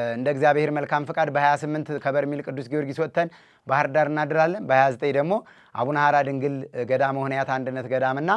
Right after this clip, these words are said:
እ፣ እንጦስ ኢየሱስ ክቡራን ገብርኤል ደብረ ማርያም ላይ በጀልባ ሄደን ተሳልመን የአባቶችን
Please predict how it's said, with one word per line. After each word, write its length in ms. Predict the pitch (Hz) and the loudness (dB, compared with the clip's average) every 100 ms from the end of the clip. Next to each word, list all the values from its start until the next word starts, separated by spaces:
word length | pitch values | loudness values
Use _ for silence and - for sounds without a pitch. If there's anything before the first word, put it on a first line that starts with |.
| 247 _ _ _ _ | -2 _ _ _ _
እ፣ 120 | 127 131 131 131 131 | -4 0 2 2 0
እንጦስ 320 | 139 151 135 | -2 -6 -4
ኢየሱስ 340 | 147 151 156 - | -2 -2 -4 -6
ክቡራን 380 | 143 139 139 | -2 0 2
ገብርኤል 300 | 135 135 135 | 0 -2 -2
ደብረ 220 | 131 131 135 | 0 0 0
ማርያም 340 | 131 131 131 | 0 0 0
ላይ 120 | 131 120 | 0 -2
በጀልባ 420 | 127 120 131 127 | -4 -2 -2 0
ሄደን 300 | 127 127 127 | -2 -4 -4
ተሳልመን 480 | 120 123 131 127 131 | -6 -2 -2 0 -4
የአባቶችን 640 | 135 127 127 127 123 - | -4 -2 -2 -2 -4 -4